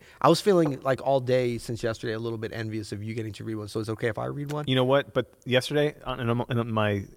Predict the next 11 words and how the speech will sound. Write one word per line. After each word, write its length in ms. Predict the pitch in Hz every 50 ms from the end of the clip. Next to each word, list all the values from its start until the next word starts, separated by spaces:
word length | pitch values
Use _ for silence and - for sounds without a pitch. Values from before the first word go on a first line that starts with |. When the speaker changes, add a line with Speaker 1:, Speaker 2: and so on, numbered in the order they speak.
| _ _ _ _ _
Speaker 2:
my 160 | - 113 107 107
defense, 540 | 104 110 - 127 123 147 175 - - - -
Speaker 1:
Yep. 160 | - 123 107
Speaker 2:
that's 140 | - 139 -
the 80 | - - -
only 140 | 117 117
time 160 | 110 110 101 101
I've 100 | 95 95
ever 180 | 98 92 92
read 160 | 90 90 87 -
one 200 | 71 76 - 98